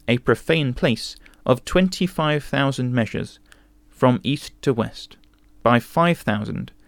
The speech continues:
from north to south, which shall be for the whole house of Israel.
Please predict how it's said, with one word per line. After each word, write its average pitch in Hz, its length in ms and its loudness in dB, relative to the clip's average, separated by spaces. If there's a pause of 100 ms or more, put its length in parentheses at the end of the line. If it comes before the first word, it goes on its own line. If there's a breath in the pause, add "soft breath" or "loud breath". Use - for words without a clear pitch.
(340 soft breath)
from 131 260 4
north 113 300 4
to 113 120 -2
south, 110 440 -4 (880 soft breath)
which - 440 0 (400 soft breath)
shall 135 300 4
be 147 260 2
for 131 260 -2
the 117 200 -4
whole 156 280 4
house 139 380 -4
of 120 120 2
Israel. 113 420 -2